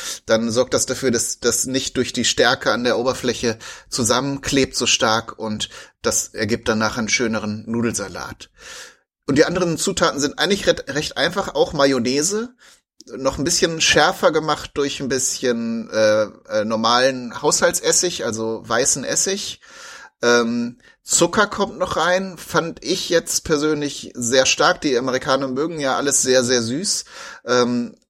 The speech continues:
äh, also in dem Rezept, was ich gelesen hatte, waren zwei Esslöffel Zucker. Ich hab, glaub ich,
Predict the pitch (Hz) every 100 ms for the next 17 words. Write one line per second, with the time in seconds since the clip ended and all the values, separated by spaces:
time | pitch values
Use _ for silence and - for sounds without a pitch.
0 | _ - 110 90 - 117 110 120 127 123
1 | 165 156 135 123 - 127 143 226 - 120
2 | 117 120 120 113 - - 113 120 139 147
3 | 135 135 127 120 - 117 - 156 - 127
4 | 127 120 - 135 110 113 -